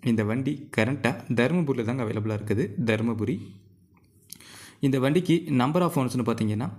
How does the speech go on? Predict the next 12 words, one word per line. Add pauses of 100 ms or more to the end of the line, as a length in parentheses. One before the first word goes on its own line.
(140)
வண்டி
கரண்ட்டாக (160)
தேர்ட்
ஓனர்
பேரில்
இருக்குதுங்க. (200)
மூன்றாவது
ஓனர். (640)
இந்த
வண்டிக்கு
பேப்பர்ஸ்
எல்லாமே